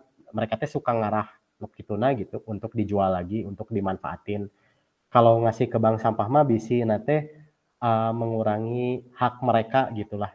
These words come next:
istilahnya mah. Da, lagian untungnya buat kita bank sampah mah nggak gede gitu, jadi jangan naon lah. Jadi mending kasihkeun we ka petugas sampah yang mereka teh ngambil untung dari situ juga. Nah, kemudian yang dibuang mah ya residu-residunya aja.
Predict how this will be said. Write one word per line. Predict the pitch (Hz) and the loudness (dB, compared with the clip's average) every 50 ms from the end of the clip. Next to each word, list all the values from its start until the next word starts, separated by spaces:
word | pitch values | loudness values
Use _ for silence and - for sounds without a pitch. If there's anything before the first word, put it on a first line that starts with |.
| _ | _
istilahnya | - - _ 104 98 92 95 98 95 92 | -20 -18 _ -12 -12 -10 -10 -10 -12 -12
mah. | 98 98 110 | -10 -4 0
Da, | 107 104 107 101 - - _ _ _ 113 | 0 0 0 0 -4 -8 _ _ _ -4
lagian | 113 104 98 113 127 123 - | -2 -2 0 0 0 0 0
untungnya | 127 117 113 - 110 113 110 107 110 | -4 -4 -2 -2 -2 0 0 0 2
buat | 113 110 110 | 0 0 -2
kita | - - - 120 127 | -4 -4 -4 0 0
bank | 117 113 110 110 | 0 0 0 -2
sampah | 110 101 - 98 95 | -4 -4 -4 -6 -4
mah | 101 127 131 - - _ _ _ _ _ _ _ 123 | 0 0 0 0 -2 _ _ _ _ _ _ _ 0
nggak | 101 98 95 92 117 | 0 2 2 2 2
gede | 113 120 123 139 120 - | 2 4 4 4 2 0
gitu, | 107 - 117 | -4 -4 -2
jadi | 107 107 110 117 113 110 | -2 -2 -2 0 -2 -2
jangan | 95 95 92 90 | -2 -2 -4 -4
naon | 101 113 117 | -4 -2 -2
lah. | 127 120 | -2 -2
Jadi | 98 95 98 113 | -2 -2 -2 -2
mending | 110 101 101 117 117 113 - _ _ _ _ _ | -2 -2 -2 -4 -4 -4 -10 _ _ _ _ _
kasihkeun | - 110 104 - - 107 - - 113 101 95 | -4 -4 -2 -2 -4 -4 -2 -2 -2 -2 0
we | 98 113 120 | 0 -2 -2
ka | - 117 101 98 98 | 0 -2 -2 -2 -4
petugas | - - - 95 101 95 | -6 -12 -10 -8 -8 -6
sampah | - 95 92 90 - 110 107 107 | -4 -6 -8 -4 -4 -4 -4 -2
yang | 107 101 101 | -2 -4 -4
mereka | 98 95 92 - - 90 - | -4 -6 -8 -8 -10 -8 -4
teh | 117 120 117 - _ _ _ _ _ _ | -4 -4 -4 -6 _ _ _ _ _ _
ngambil | 107 101 101 101 101 98 95 - - | -2 0 0 0 0 -2 -2 -4 -4
untung | 107 101 98 - 107 107 104 | -6 -6 -6 -4 -4 -4 -4
dari | 95 95 98 | -4 -4 -6
situ | - - 101 - 95 87 | -8 -10 -10 -10 -10 -12
juga. | 92 87 85 95 92 92 - 98 | -14 -14 -14 -10 -10 -10 -8 -8
Nah, | 104 98 | -10 -10
kemudian | - 95 92 92 90 90 107 120 123 | -10 -10 -12 -12 -8 -4 -2 0 0
yang | 123 113 110 104 | 0 0 0 0
dibuang | 101 101 95 90 87 95 | -2 -2 -4 -6 -6 -2
mah | 120 131 127 | -2 0 0
ya | 110 101 | 0 -2
residu-residunya | 95 98 92 - 104 92 92 90 87 95 - - 98 90 92 87 90 80 101 | -4 -8 -8 -8 -8 -8 -8 -10 -10 -12 -12 -12 -18 -18 -18 -16 -10 -10 -8
aja. | 120 110 107 104 | -8 -6 -8 -8